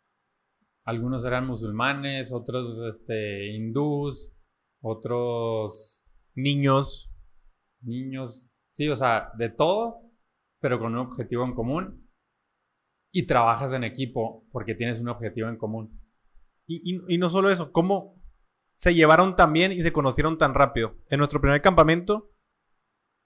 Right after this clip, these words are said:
Speaker 2: se, se unieron tanto que, que quieren volverse a juntar, tienen su grupo de WhatsApp y t-, y hablan casi todos los días.
Speaker 1: Uno era...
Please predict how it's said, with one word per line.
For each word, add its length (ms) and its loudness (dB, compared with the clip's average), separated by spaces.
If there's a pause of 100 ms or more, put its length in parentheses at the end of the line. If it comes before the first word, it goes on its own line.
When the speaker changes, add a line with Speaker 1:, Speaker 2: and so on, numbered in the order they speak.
(160)
Speaker 2:
se, 420 2
se 140 4
unieron 360 4
tanto 340 4
que, 540 0 (500)
que 160 0
quieren 200 2
volverse 340 6
a 40 4
juntar, 840 4 (320)
tienen 280 0
su 80 0
grupo 260 6
de 60 10
WhatsApp 420 6
y 60 -2
t-, 180 -14
y 140 2
hablan 460 4 (480)
casi 240 0
todos 240 6
los 200 4
días. 560 4
Speaker 1:
Uno 560 -6
era... 520 0